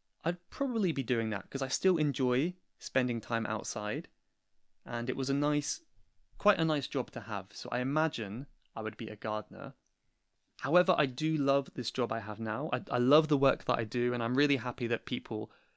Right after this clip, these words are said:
find it useful. So I don't think I'll ever go back to gardening.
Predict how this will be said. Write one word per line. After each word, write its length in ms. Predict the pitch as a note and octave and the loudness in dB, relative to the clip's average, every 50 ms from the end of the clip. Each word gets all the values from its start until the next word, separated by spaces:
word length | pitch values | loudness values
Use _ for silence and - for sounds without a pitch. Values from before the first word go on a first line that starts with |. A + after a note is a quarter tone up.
| _ _ _ _ _ _ _ | _ _ _ _ _ _ _
find 360 | _ - - - A#2+ A#2 A2+ A2 | _ -2 0 2 2 2 2 0
it 80 | A2 | -2
useful. 560 | - A2 B2 C3 C3+ - - D#3 E3+ A3 B3+ - - - - - - _ _ _ | -2 0 0 0 0 2 2 2 2 2 2 -2 -8 -20 -20 -20 -20 _ _ _
So 160 | - - - | -6 -6 -6
I 60 | - A2 | -6 -2
don't 300 | - - D3+ D#3+ - - | 0 2 2 2 2 0
think 220 | - D3+ C#3+ - | 0 0 0 0
I'll 120 | A#2 A#2+ | 2 0
ever 140 | B2 A#2+ B2+ | 0 0 0
go 140 | A2+ B2 A#2 | 0 -2 -2
back 220 | G#2+ A2+ G#2+ - - | -2 -2 -4 -4 -6
to 80 | - | -4
gardening. 540 | G#2 A2 G#2 G2+ G2 G#2 G2+ G#2 - - - | -2 -2 -2 -2 -2 -6 -8 -8 -8 -10 -12